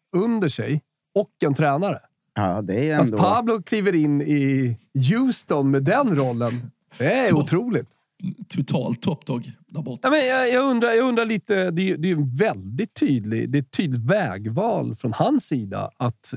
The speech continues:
Speaker 1: inte stå nere på planen, att inte vara sportchefen närmast, utan att bli teknisk direktör. Han är liksom Ola Larsson i, i Göteborg. Är inte
Speaker 2: Mm.
Speaker 1: det... Alltså, ung tränare,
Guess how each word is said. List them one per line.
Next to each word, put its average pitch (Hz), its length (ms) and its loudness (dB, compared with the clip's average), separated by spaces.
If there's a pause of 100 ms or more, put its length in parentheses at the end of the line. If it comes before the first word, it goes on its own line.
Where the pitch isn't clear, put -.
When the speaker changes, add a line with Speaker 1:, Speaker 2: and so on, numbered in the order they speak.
Speaker 1:
inte 165 420 0
stå 151 260 0
nere 135 260 0
på 107 120 -6
planen, 165 480 0 (120)
att 165 160 0
inte 165 460 0
vara 247 180 2
sportchefen 143 640 -2
närmast, 131 480 -2 (280)
utan 175 140 2
att 156 80 0
bli 143 120 0
teknisk 143 460 -2
direktör. 143 420 -2
Han 147 220 -2
är 185 100 0
liksom 135 320 0 (380)
Ola 151 240 2
Larsson 160 440 0
i, 120 380 0
i 127 300 0
Göteborg. 123 540 -2 (200)
Är 196 80 0
inte 170 140 2
Speaker 2:
Mm. 294 120 4 (360)
Speaker 1:
det... 175 340 -14
Alltså, 196 240 0
ung 269 260 2
tränare, 180 480 0